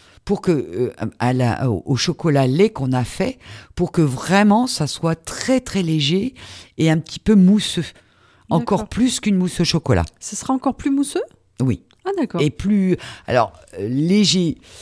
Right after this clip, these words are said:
Speaker 1: euh, oui, par la texture, mais au niveau des hanches, non.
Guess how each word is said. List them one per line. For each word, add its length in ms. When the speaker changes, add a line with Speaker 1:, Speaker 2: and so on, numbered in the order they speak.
Speaker 1:
euh, 720
oui, 560
par 160
la 80
texture, 760
mais 260
au 80
niveau 280
des 140
hanches, 280
non. 140